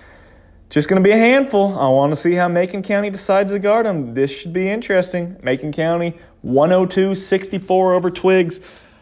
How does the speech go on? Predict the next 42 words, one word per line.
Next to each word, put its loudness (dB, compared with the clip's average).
I 2
don't 2
know. 2
We'll 2
see. 4
Again, 2
like -2
I 0
mentioned, -2
this -2
is -8
gonna -2
be 2
your 2
first 0
taste 0
of -2
a 0
really, 2
really 0
good -2
A 0
public -2
school. 0
I -6
know 0
we 4
don't 0
have -2
A 4
public, 0
the -6
Class 0
A 2
public -2
anymore, -2
but -2
essentially -2
that's -8
what 4
it 2
is. 2